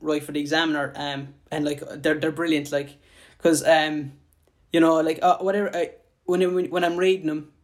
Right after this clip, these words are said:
it's kind, you kind of, like, you really bring everyone into it, like, it's kind of like you bring 'em to the time, you know what I mean? Like, especially when you're talking about, like, the characters of the game, and,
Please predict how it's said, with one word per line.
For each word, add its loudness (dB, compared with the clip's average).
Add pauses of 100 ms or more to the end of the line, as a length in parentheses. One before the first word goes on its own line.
(100)
it's -2
kind, 0
you 0
kind 0
of, -4
like, 0
you -2
really 0
bring -2
everyone -2
into -2
it, -2
like, -2
it's -14
kind 2
of -2
like -2
you -2
bring 0
'em 0
to -8
the -4
time, -4
you -6
know 0
what 0
I -2
mean? -2
Like, 0
especially 0
when 4
you're -2
talking 2
about, -6
like, -8
the -20
characters -2
of -10
the -8
game, -4
and, -8